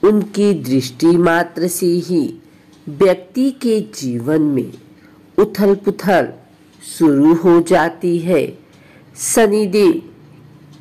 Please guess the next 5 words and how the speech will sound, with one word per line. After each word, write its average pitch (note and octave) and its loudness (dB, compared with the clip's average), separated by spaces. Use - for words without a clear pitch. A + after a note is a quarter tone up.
इसी A#3+ 0
मद B3+ 4
में G#3 2
चूर C#3+ -4
होकर C#3 -2